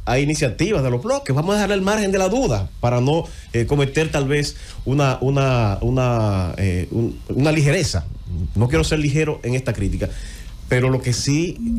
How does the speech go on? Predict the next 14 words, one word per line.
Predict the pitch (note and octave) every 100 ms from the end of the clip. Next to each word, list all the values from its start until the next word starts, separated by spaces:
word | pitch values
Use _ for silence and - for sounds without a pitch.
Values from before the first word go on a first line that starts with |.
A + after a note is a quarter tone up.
| -
quedó | A#2 B2+
claro | A#2 A2+ A2 C3 -
con | F#2+ F#2+
esta | G2+ -
crítica | A#2+ B2 A2+ F#2
que |
hace | G#2 A2
Manuel | G#2+ G#2+
Crespo | G#2+ G#2 -
es | G#2
que | A2
hay |
una | G#2
fisura, | F2+ G#2+ E2 D#2+